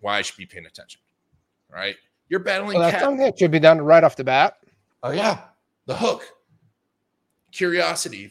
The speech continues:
Speaker 1: whatever. There's so many different ways to do hooks. There's so many amazing books on it. There's amazing direct response copywriters that have written whole thesis on it. Work that hook.
Speaker 2: Huh.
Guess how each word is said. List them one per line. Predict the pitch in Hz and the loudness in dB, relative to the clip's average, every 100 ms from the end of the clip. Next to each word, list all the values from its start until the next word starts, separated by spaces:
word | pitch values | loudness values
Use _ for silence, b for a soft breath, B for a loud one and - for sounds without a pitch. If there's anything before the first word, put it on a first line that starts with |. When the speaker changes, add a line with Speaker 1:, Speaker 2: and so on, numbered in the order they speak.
| 147 | -12
Speaker 1:
whatever. | 143 175 196 147 82 _ _ - | -8 -8 -8 -10 -14 _ _ -18
There's | 123 - | -16 -10
so | - 190 | -8 -8
many | 180 | -8
different | 156 160 | -12 -12
ways | 139 135 | -12 -12
to | 127 | -12
do | 131 | -10
hooks. | 117 127 - | -6 -6 -8
There's | 98 87 | -14 -14
so | 147 | -12
many | 139 123 - | -14 -18 -16
amazing | 117 110 135 123 127 | -10 -6 -6 -6 -10
books | 104 101 110 | -10 -10 -12
on | 104 | -12
it. | 107 _ _ _ _ _ _ | -12 _ _ _ _ _ _
There's | 98 101 | -16 -12
amazing | 107 117 131 113 | -8 -8 -10 -14
direct | 117 113 135 | -12 -12 -12
response | 117 135 123 | -8 -8 -8
copywriters | - 110 117 110 113 110 | -8 -8 -6 -6 -8 -10
that | 101 | -12
have | 85 | -14
written | 98 95 | -18 -18
whole | 92 117 113 - | -14 -14 -16 -18
thesis | 139 131 143 - | -14 -10 -10 -8
on | 131 131 | -8 -10
it. | 127 - - _ _ _ _ _ _ _ _ - 92 | -12 -16 -20 _ _ _ _ _ _ _ _ -10 -4
Work | 127 127 123 | -4 -4 -6
that | 113 | -6
hook. | - 87 - | -8 -12 -8
Speaker 2:
Huh. | 170 | -8